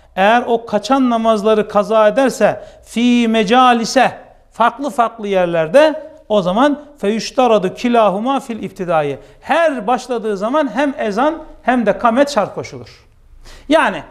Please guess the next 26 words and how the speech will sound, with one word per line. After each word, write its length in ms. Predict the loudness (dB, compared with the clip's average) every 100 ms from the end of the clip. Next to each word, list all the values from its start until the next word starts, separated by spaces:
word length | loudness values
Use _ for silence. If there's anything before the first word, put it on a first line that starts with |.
| -8
mesela 400 | -2 -2 -2 -4 -6 -12 -20 _ -20 -12 0
bir 160 | 2
adam 280 | 4 2 -2 -10 -20 -20 _ _ -20 -20 _
iki 200 | -4 0
vakit 260 | 0 0 0
namaz 260 | 2 2 2
kaçırdı 420 | -2 -2 -6 -6 -12 -20 -12 -4
ya 80 |
da 60 | 0
üç 200 | 2 2
vakit. 360 | -2 -4 -14 -20 -20 -20 -20 -20 -20 -20 -8
Hani, 240 | -2 0 0 -6 -6
e, 140 | -6 -2
kandil 320 | 0 0 0
gecelerinde 440 | 0 2 2 2
kılmayı 380 | 0 -2 0 -2
düşünmeyelim 500 | 2 4 4 4 4
de 140 | 4
normal 320 | 6 4 2 0
mesela 480 | 0 -2 0 0
iki 260 | 0 -2 0
vakit, 260 | 0 -2 -4
üç 180 | -2
vakit 240 | -2 -2 0
namaz 320 | 2 2 2
kaçırdınız, 680 | -2 -2 -4 0 0 0